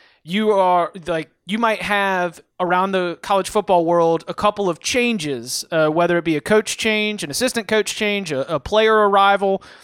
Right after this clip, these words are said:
you know, things that have been an antidote to the issues. So, uh, before we get to that,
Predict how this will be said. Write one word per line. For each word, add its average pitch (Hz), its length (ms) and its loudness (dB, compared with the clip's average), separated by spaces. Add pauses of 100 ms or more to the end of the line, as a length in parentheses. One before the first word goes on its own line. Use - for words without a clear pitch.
you 185 60 -6
know, 170 180 0 (140)
things 240 240 -2
that 220 100 0
have 196 80 0
been 190 140 -2
an 175 180 -4
antidote 214 720 0 (320)
to 196 100 -2
the 175 160 0
issues. 123 680 -2
So, 160 460 2
uh, 160 220 2
before 254 340 0
we 240 120 0
get 220 220 0
to 214 120 -2
that, 151 360 2